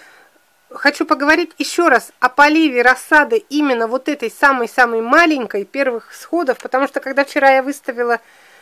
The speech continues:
своё видео и рассказала, сказала, что я поливаю под корень, э, с-, эти междурядья оставляю сухими, и всё. И тут разгорелся, конечно, как всегда у огородников, жаркий спор.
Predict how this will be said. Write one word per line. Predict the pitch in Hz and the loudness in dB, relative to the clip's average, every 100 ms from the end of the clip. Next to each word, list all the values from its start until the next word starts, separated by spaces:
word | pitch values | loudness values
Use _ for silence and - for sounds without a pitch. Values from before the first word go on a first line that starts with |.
| _ | _
своё | - 262 269 | -6 2 2
видео | 277 403 320 247 | 2 0 0 0
и | 254 | 0
рассказала, | 262 - 285 285 262 214 | -2 -2 -2 2 2 2
сказала, | 202 - 254 269 240 | -4 -4 2 4 2
что | - - 226 - _ - | -2 -6 -8 -8 _ 0
я | 269 | 0
поливаю | 269 262 254 254 240 226 | 2 -2 2 2 2 0
под | 247 233 | 0 -2
корень, | - - 415 403 381 - _ _ - - _ | -4 0 2 2 0 -4 _ _ -20 -20 _
э, | - - 226 | -20 -20 -20
с-, | - | -12
эти | 240 - 240 | -12 -10 -10
междурядья | 240 254 240 285 269 240 | -8 -8 -6 -2 -2 0
оставляю | 240 - 254 262 247 | -4 -2 -2 0 -2
сухими, | 233 247 - 370 381 311 - _ - _ _ _ _ 302 | -4 -12 -4 -2 0 -2 -8 _ -20 _ _ _ _ -6
и | 311 | -6
всё. | - 294 247 - | -4 -2 -2 -4
И | 294 320 | -4 -2
тут | 349 320 _ 294 | -4 -10 _ -6
разгорелся, | 285 269 294 311 330 - | -4 0 0 0 -2 -4
конечно, | 277 285 302 302 233 | -2 0 0 -4 0
как | 277 | -2
всегда | - 311 247 269 233 240 | -2 -10 -2 2 2 4
у | 247 | 2
огородников, | 240 254 262 226 208 - 190 | 4 4 2 0 -6 -6 -8
жаркий | 226 269 262 - 226 | 0 2 2 -2 -14
спор. | - - 330 370 | -14 -6 0 0